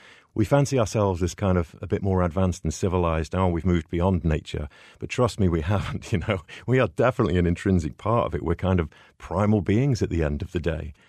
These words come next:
And so I love to try and reconnect people with that primal sort of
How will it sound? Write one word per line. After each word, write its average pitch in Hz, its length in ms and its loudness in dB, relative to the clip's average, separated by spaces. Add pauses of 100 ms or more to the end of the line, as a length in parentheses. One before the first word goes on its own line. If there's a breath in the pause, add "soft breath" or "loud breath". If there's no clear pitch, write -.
(220 soft breath)
And - 140 -4
so 92 220 0 (140)
I 98 60 -2
love 101 220 2
to - 100 -14
try 104 220 2
and 95 80 6
reconnect 101 640 2
people 92 260 2
with 82 100 2
that 82 200 -4
primal 85 500 0
sort 85 200 0
of 78 200 -4